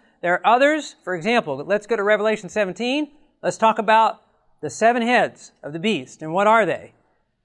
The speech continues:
There are three main interpretations in the Adventist church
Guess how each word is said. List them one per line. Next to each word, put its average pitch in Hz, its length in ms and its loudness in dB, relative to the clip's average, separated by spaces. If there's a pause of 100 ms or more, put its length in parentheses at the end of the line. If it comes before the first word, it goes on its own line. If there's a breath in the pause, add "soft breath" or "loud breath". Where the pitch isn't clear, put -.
(120)
There 226 200 4
are 208 180 4
three 330 300 0
main 277 320 4
interpretations 175 800 0
in 190 100 -4
the 190 120 0
Adventist 190 400 0
church 226 420 0